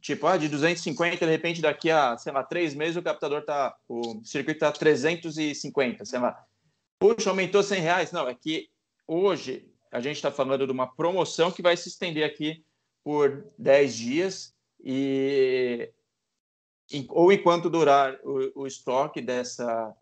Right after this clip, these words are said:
desses activators que a gente reservou pra, pra promoção. É, então, assim, é um,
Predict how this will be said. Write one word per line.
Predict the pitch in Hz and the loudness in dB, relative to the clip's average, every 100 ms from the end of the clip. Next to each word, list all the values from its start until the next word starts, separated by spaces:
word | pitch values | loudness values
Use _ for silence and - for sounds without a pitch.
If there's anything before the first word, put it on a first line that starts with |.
| - | -10
desses | 131 120 117 - - | -8 -8 -10 -8 -4
activators | 120 123 123 123 135 - - _ _ _ _ | -4 2 2 4 2 0 -8 _ _ _ _
que | 123 | -4
a | |
gente | 117 117 123 | -4 -4 -6
reservou | 123 117 120 110 120 120 | -2 0 0 2 0 0
pra, | 113 113 107 - - - - | -4 -4 -6 -14 -20 -20 -6
pra | - | -2
promoção. | 127 131 131 151 160 196 - - - _ _ _ _ - | 0 2 4 6 6 4 2 -10 -18 _ _ _ _ 2
É, | 139 139 139 131 127 - - | 4 6 2 0 -4 -6 -12
então, | 151 170 175 | -4 0 0
assim, | 180 185 151 | -2 -6 -6
é | 156 | -4
um, | 160 | -4